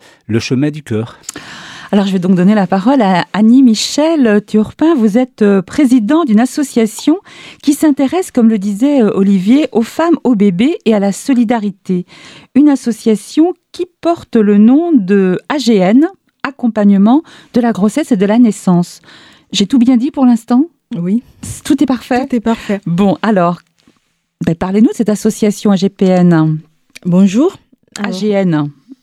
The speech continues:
Speaker 2: Pas A G P N, A G N. <laughs>
Speaker 3: Bonjour.
Speaker 2: Alors, Annie-Michel.
Speaker 3: Oui, bonjour Guylaine, bonjour, euh, Olivier. Merci pour, euh, cette opportunité que vous me présentez, que vous m'offrez de pouvoir, euh,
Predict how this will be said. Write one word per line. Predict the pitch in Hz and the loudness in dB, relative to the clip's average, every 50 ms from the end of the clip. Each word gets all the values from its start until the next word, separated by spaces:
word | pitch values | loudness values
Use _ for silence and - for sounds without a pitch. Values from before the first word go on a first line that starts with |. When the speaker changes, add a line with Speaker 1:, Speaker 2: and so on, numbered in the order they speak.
| _ - | _ -4
Speaker 2:
Pas | - 170 | -2 0
A | 170 170 | 0 0
G | 165 170 | 0 -2
P | 170 - 233 | 0 0 0
N, | 247 233 196 - - | 2 2 0 0 -2
A | - 180 | -2 -4
G | 175 160 185 190 | -2 0 0 0
N. | 180 170 170 156 185 - - - | 0 2 2 0 0 0 -2 -8
<laughs> | 233 - - 277 285 277 - 349 427 440 440 427 403 370 - 233 | -8 -4 -4 -4 -4 -2 -2 -4 -2 -2 -2 -2 0 0 0 2
Speaker 3:
Bonjour. | 247 247 233 | 2 0 0
Speaker 2:
Alors, | 226 226 220 214 202 202 | 2 2 0 0 0 0
Annie-Michel. | 208 214 208 196 202 190 - - 220 190 185 175 165 165 165 | 0 2 2 2 2 0 0 -2 -2 -2 -2 0 -2 -2 -2
Speaker 3:
Oui, | 190 214 214 226 240 | -2 -2 0 0 0
bonjour | 220 214 220 214 208 226 240 | 0 0 -2 -2 -2 -2 -4
Guylaine, | 208 196 196 202 214 233 240 | -4 -4 -4 -2 0 0 0
bonjour, | 220 196 190 190 175 190 214 214 202 | 0 0 -4 -6 -6 -8 -10 -8 -8
euh, | 196 190 185 180 180 175 | -8 -8 -6 -8 -8 -8
Olivier. | 165 170 170 180 175 170 185 208 240 254 | -8 -8 -6 -6 -6 -4 -2 -2 0 2
Merci | 226 208 202 - - - 220 214 | 2 0 0 -4 -4 -6 -6 -6
pour, | - - 208 202 185 180 180 | -4 -2 -2 -2 0 0 0
euh, | 175 170 165 170 175 | 0 0 0 -2 -2
cette | 175 - 208 202 - | -2 -4 -4 -4 -4
opportunité | 190 - 190 185 - - - 196 190 170 - 240 247 | -4 -4 -6 -8 -6 -4 -2 -2 -2 -2 -2 -6 -4
que | - 226 | -4 -4
vous | 202 185 | -4 -2
me | 190 180 | -2 -2
présentez, | 175 - - 180 175 170 175 180 175 165 - 226 247 294 339 - _ _ _ - _ _ _ | -4 -4 -4 -4 -2 0 0 -2 -2 -2 -2 -2 0 0 -2 -6 _ _ _ -20 _ _ _
que | - | -2
vous | 185 208 | 2 2
m'offrez | - 208 202 196 - - - 247 269 | 4 4 2 0 -2 -4 -2 -2 0
de | 233 220 | 0 0
pouvoir, | 214 - 196 185 190 190 208 220 226 220 190 | -2 -4 -6 -6 -2 -2 0 0 0 -2 -2
euh, | 196 190 180 180 175 175 180 180 170 165 | -2 -2 -2 -2 -4 -4 -4 -6 -6 -8